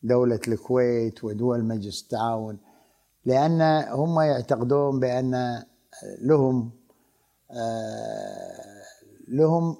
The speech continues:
الدور الكبير في، آه، تنظيم حياة دول الخليج، فبالتالي لهم تعاطف كبير مع دول الخليج. والملاحظ بأن إحنا كدول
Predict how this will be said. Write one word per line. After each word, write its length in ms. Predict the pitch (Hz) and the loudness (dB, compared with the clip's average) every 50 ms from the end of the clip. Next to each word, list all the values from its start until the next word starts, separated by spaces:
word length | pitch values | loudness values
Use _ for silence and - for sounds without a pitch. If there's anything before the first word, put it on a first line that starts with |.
| _ - | _ -2
الدور 520 | 131 127 113 113 139 156 165 165 156 147 | -2 -2 2 4 4 6 6 4 4 2
الكبير 840 | 135 117 - - 139 131 127 135 160 170 165 156 131 104 95 92 - _ _ _ _ _ _ _ _ _ _ _ | -2 -4 -2 0 0 0 2 4 4 4 6 4 4 2 -2 -6 -14 _ _ _ _ _ _ _ _ _ _ _
في، 480 | - - 143 143 143 139 139 139 - - 110 120 | -4 0 2 2 4 4 2 0 -2 -4 -4 -4
آه، 580 | 120 113 113 113 113 113 110 110 110 107 107 104 - _ | -2 -2 -2 -4 -6 -6 -8 -10 -12 -12 -14 -16 -14 _
تنظيم 500 | - 131 127 120 123 131 131 131 127 120 92 | -2 0 0 2 2 2 2 0 -2 -4 -4
حياة 540 | - 120 113 117 117 120 117 113 110 107 - - - - - _ _ _ _ _ _ _ - | -6 -6 -4 -2 -2 -2 -2 -4 -4 -8 -10 -14 -20 -20 -20 _ _ _ _ _ _ _ -2
دول 420 | 120 127 127 123 123 123 120 117 | 2 2 4 4 4 2 2 0
الخليج، 600 | 110 98 - - 123 113 117 113 101 85 - - - _ _ _ _ _ _ _ _ - | -2 -4 -4 -4 -2 0 0 0 -2 -4 -10 -18 -20 _ _ _ _ _ _ _ _ -2
فبالتالي 880 | 135 127 120 127 127 - - 143 135 135 135 123 123 120 123 120 113 | 0 2 2 0 -2 0 0 2 2 2 2 2 2 2 2 0 0
لهم 480 | 107 123 135 123 123 127 123 120 113 110 101 - | 0 0 0 2 2 2 0 0 -2 -4 -6 -6
تعاطف 540 | 131 110 113 123 131 127 123 - 113 - | -4 -2 0 2 2 0 0 -4 -10 -12
كبير 600 | - - - 120 113 123 147 151 156 156 156 135 | -10 -6 -4 -2 0 2 2 4 4 4 2 2
مع 260 | 123 123 127 117 107 113 | 2 0 0 -2 -2 -4
دول 300 | 110 107 117 117 113 107 | -4 -4 -4 -4 -4 -6
الخليج. 380 | 104 - - 110 104 104 98 95 _ _ _ _ _ _ _ _ _ _ _ _ | -8 -10 -10 -10 -10 -10 -10 -12 _ _ _ _ _ _ _ _ _ _ _ _
والملاحظ 680 | 135 135 139 139 143 147 151 160 160 135 117 131 139 123 | 2 2 4 4 4 4 4 4 4 2 0 -2 -2 0
بأن 400 | 127 135 135 135 143 143 139 135 | 0 0 0 0 0 0 0 0
إحنا 640 | 135 135 139 139 - - 127 123 117 110 110 107 - _ _ _ _ _ _ _ _ _ _ _ _ _ _ - | 0 0 -2 -4 -6 -4 -4 -4 -4 -4 -6 -10 -12 _ _ _ _ _ _ _ _ _ _ _ _ _ _ 0
كدول 800 | 143 139 135 131 127 117 135 143 139 135 127 117 104 92 90 | 2 4 4 4 4 2 2 4 4 4 4 2 0 -4 -8